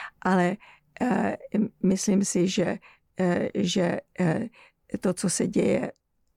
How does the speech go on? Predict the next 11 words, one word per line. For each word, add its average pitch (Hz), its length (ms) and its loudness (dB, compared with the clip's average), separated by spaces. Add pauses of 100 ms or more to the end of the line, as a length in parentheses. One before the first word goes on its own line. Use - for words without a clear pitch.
je 185 420 0
o - 140 -4
penězích 180 920 -2
a - 60 -2
je 220 180 0
to - 280 -6
o, - 200 -4 (560)
eh, - 180 -4
je 185 120 2
to 180 140 0
nemorální 185 960 0